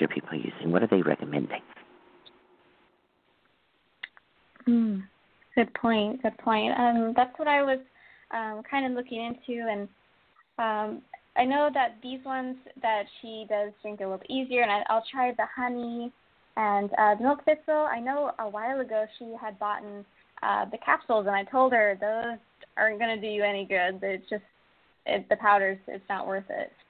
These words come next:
Speaker 1: Mm-hmm.
Speaker 2: So, um, is there another way that, um, milk thistle, is there,
Speaker 1: Milk thistle
Speaker 2: um,
Speaker 1: tincture.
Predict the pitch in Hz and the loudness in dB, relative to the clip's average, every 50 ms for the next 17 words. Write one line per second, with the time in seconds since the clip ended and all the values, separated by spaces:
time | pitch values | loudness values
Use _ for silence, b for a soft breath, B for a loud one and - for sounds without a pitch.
0 | _ _ _ _ _ _ _ - 123 - - - 220 214 208 208 208 208 208 208 | _ _ _ _ _ _ _ -10 -8 -4 0 0 2 2 4 4 4 2 2 0
1 | - - - - 240 240 - - 269 277 262 262 302 294 285 - 269 269 285 277 | -4 -4 -2 0 0 0 0 0 0 0 2 4 6 6 6 6 6 4 2 2
2 | 277 302 302 294 269 240 247 247 254 240 247 220 214 208 - - _ - 240 233 | 2 2 0 0 0 -2 -2 -2 -2 0 2 0 0 0 -4 -8 _ -4 -4 -2
3 | 220 220 214 214 220 233 240 - _ _ - 262 262 262 - 269 262 269 269 269 | -2 -4 -4 -4 -6 -6 -6 -8 _ _ -6 -4 -4 -2 -2 2 2 4 4 2
4 | 262 262 - 247 240 - - 233 254 220 220 214 220 214 208 202 202 196 196 - | 0 -2 -4 -6 -4 0 4 6 6 6 6 6 6 6 6 6 4 2 2 2
5 | 269 262 269 - - - - | 2 2 2 2 0 -2 -2